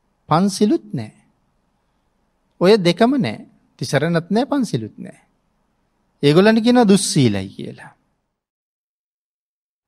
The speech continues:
ඒ දුස්සීල මිනිහෙකුට කෑම වේලක් දුන්නොත් මට කොච්චර ආනිසංස ලැබෙනවද? හැබැයි මේ තිරිසං සතා ගැන පැහැදිලි කරපු විදිහටම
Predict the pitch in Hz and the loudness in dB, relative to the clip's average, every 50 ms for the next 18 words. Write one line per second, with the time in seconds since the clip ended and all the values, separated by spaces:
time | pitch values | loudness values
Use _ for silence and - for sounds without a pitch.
0 | _ _ _ _ _ _ - - 208 226 202 147 120 147 151 - - - - 240 | _ _ _ _ _ _ 0 2 2 2 2 2 2 0 0 0 -2 -4 0 2
1 | 240 254 269 262 262 208 143 123 117 123 143 170 202 202 214 240 226 - 302 226 | 4 4 4 4 4 2 2 0 0 0 2 4 4 6 6 4 2 2 -2 0
2 | 269 254 254 - 190 175 165 165 160 156 143 143 139 131 123 120 - - - 113 | 0 0 0 0 0 0 0 0 0 0 0 0 0 0 -2 -4 -6 -10 -14 -12
3 | 117 113 113 110 104 101 101 - _ _ _ _ _ _ _ _ _ _ _ _ | -12 -10 -10 -8 -10 -10 -10 -14 _ _ _ _ _ _ _ _ _ _ _ _
4 | _ _ _ _ _ _ _ _ _ _ _ _ _ _ _ _ _ _ _ _ | _ _ _ _ _ _ _ _ _ _ _ _ _ _ _ _ _ _ _ _
5 | _ _ _ _ _ - 156 156 - - - 151 - - - 160 180 165 120 113 | _ _ _ _ _ -4 -4 -4 -2 -2 -4 -4 -4 -4 -8 -8 -6 -6 -6 -6
6 | 113 - - 117 104 - - 87 85 - - - - - - - - _ _ _ | -8 -8 -10 -12 -12 -10 -10 -10 -10 -10 -12 -14 -16 -16 -20 -20 -20 _ _ _
7 | _ _ _ _ _ _ _ _ _ _ _ _ _ _ _ - 139 139 131 117 | _ _ _ _ _ _ _ _ _ _ _ _ _ _ _ -6 -2 -2 -2 -2
8 | 110 110 - _ _ _ _ _ _ - 156 139 135 - - 131 131 165 170 - | -2 -6 -10 _ _ _ _ _ _ -2 0 0 0 0 0 0 2 2 2 0
9 | 214 208 208 190 - 196 180 - 190 185 190 180 196 190 185 185 156 127 127 147 | 0 -2 -2 -2 -2 -4 -2 0 2 2 2 2 0 -2 -2 -2 -2 -2 -2 -2
10 | 156 170 180 175 175 185 185 180 180 185 143 123 123 117 135 143 135 185 175 220 | -2 -2 -2 -2 0 0 -2 0 0 -2 -2 0 0 0 0 2 2 2 2 4
11 | 214 240 | 4 4